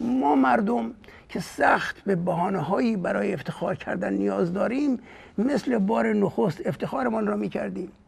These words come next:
غلابی بودن جایزهٔ دوم هم به این آشکاری برملا نمی‌شد و از همه مهمتر خانم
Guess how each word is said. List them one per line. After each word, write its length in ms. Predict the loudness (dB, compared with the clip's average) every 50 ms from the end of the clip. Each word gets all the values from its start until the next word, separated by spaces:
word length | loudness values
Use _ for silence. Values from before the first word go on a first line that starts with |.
| _ -20 -20 -20 -20 -20 -18 -10 -6
غلابی 640 | 0 4 4 6 6 6 6 4 4 4 2 2
بودن 500 | 2 2 2 2 2 0 0 0 0 0
جایزهٔ 840 | 2 2 2 2 2 2 2 0 0 -2 -2 -2 -2 -2 0 -2 -2 -2 -6 -14 -20 -20 -10 -4 -2 2 6
دوم 460 | 6 6 6 6 4 0 0 0 2
هم 260 | 2 2 2 2 2
به 60 | 2
این 180 | 2 2 0 0
آشکاری 600 | 0 0 0 0 0 0 0 0 0 2 2 0
برملا 600 | 0 -2 -2 -2 -2 -2 -2 -2 -4 -2 -2 -2
نمی‌شد 500 | -2 -2 -2 -2 -4 -2 -4 -4 -4 -4 -10 -16 -20 -20 -20 -20 -20 -18 -8 -4
و 60 | -2
از 260 | 0 2 0 0 -2
همه 280 | -4 -4 -4 -2 0 0
مهمتر 560 | 2 2 2 0 0 -2 0 0 0 -2 -4
خانم 640 | -8 -12 -12 -10 -6 -4 -2 0 0 0 0 0 -2